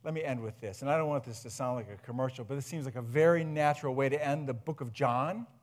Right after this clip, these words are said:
which was written so that you can know that you have eternal life.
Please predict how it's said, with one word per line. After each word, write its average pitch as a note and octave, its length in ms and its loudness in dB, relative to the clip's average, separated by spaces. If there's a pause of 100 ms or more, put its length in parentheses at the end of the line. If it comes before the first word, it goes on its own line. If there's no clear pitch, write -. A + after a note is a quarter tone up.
(1600)
which F3 160 -2
was D3 180 -2
written F#3+ 380 0
so E3 180 -4
that D#3+ 120 -6
you D3+ 140 -6
can C#3 280 -4
know G3 300 4
that F#3+ 160 -12
you D3 120 -6
have D#3+ 360 -4
eternal C#3 440 -4
life. A2+ 300 -4